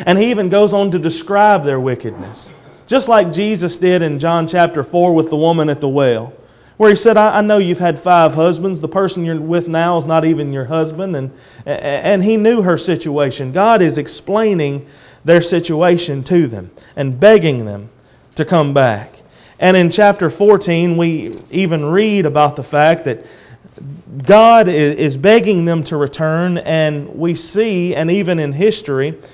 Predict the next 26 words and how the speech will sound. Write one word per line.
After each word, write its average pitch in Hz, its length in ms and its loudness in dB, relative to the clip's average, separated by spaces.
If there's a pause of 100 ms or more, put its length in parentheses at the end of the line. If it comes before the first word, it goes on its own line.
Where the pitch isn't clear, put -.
(200)
we 175 160 2
see 226 320 2
that 165 160 -2
for 175 220 0
a 147 100 2
very 202 360 -2
short - 440 -6
time, 117 420 -6 (1700)
Israel 180 480 4
put 202 260 -2
off 135 680 -2 (800)
the, 139 560 0 (1400)
uh, - 200 -20 (100)
captivity 151 640 2
that 123 140 -6
was 120 120 -10
going 139 280 -6
to 120 60 -8
happen, 123 340 -4
just 226 240 -2
for 220 120 0
a 175 60 0
short 208 380 0
period 190 260 0
of 160 140 -6
time. 113 400 -6